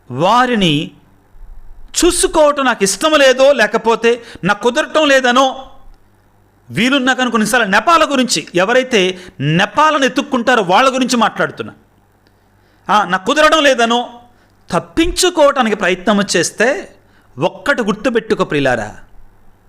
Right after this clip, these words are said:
ఏంటంటే, ఒక రోజున నీవు నేను కూడా వృద్ధులంగా మారతాం. మనం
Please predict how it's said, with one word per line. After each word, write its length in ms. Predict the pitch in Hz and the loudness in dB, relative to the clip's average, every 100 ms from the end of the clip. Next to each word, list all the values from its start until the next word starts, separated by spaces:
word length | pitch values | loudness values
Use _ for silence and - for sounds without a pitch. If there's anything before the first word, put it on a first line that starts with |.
| 143 | -4
ఏంటంటే, 800 | 175 180 165 139 139 110 101 - _ _ _ _ 131 | -2 -2 -4 -2 -2 -2 -8 -16 _ _ _ _ -6
ఒక 180 | 143 180 | -2 2
రోజున 640 | 180 180 196 170 117 101 - _ _ _ _ _ _ _ _ _ _ 127 | 2 2 0 0 -2 -6 -16 _ _ _ _ _ _ _ _ _ _ -6
నీవు 460 | 147 208 262 262 | 0 0 2 0
నేను 280 | 220 190 165 | 0 0 -2
కూడా 440 | 165 131 156 285 - - - _ - - | -2 0 0 -2 -10 -20 -20 _ -20 -6
వృద్ధులంగా 600 | 143 135 185 202 190 175 | -4 -2 0 0 -2 -2
మారతాం. 520 | 147 120 113 98 85 - _ _ _ _ _ _ _ _ _ _ _ _ _ _ _ _ _ _ _ _ _ _ _ - _ _ 127 | 0 -2 -4 -12 -18 -20 _ _ _ _ _ _ _ _ _ _ _ _ _ _ _ _ _ _ _ _ _ _ _ -20 _ _ -4
మనం 320 | 151 160 | 0 0